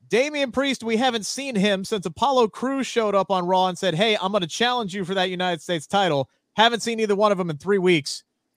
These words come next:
Got Damian Priest doing media. He's going, "I don't know if I have a match, but I think I'm gonna have a big match."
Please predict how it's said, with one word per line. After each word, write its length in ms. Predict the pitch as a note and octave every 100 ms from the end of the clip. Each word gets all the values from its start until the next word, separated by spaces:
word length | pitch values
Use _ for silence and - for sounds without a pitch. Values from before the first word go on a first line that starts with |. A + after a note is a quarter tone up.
| _ _ _ _
Got 160 | G#3 F3
Damian 400 | G#3+ C4+ C4 G#3+
Priest 340 | A3 B3+ A3
doing 280 | A#3 A3+ F#3+
media. 580 | F#3 A#3+ A#3 G3 F3 E3 _
He's 80 |
going, 320 | - F3+ E3+ B2
"I 160 | C3
don't 140 | G3+ F3
know 140 | C#3+
if 80 | C3
I 120 | C3
have 100 | B2+
a 40 | B2
match, 340 | B2+ C3+ D3
but 100 | C#3+
I 60 | D3
think 220 | C#3+ C#4+
I'm 60 | D#4
gonna 180 | A3 F3
have 140 | E3+
a 60 | D3+
big 240 | D#3+ C#3+
match." 440 | C#3 C3+ C#3+ -